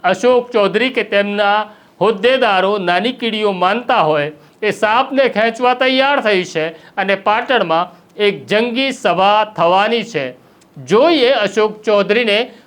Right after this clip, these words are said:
હવે એમના ગોડફાધર બચાવે છે કે પછી એમના ગોડફાધર પ્રવાહ બદલાતો જોઈ ષડનું વાણ બદલે છે કે નહીં,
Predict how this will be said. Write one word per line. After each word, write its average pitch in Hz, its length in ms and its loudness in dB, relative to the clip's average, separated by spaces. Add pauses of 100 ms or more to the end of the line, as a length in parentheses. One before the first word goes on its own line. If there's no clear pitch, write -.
(100)
હવે 262 180 2
એમના 226 240 0
ગોડફાધર 208 640 2
બચાવે 214 520 2
છે 180 240 -2
કે - 380 -6
પછી 208 240 -2
એમના 196 260 0
ગોડફાધર 208 680 0 (640)
પ્રવાહ 240 340 2
બદલાતો 277 600 2
જોઈ 254 360 0 (220)
ષડનું 220 440 2
વાણ 208 340 2 (800)
બદલે 190 460 0
છે 233 160 0
કે 208 160 -2
નહીં, 175 300 -4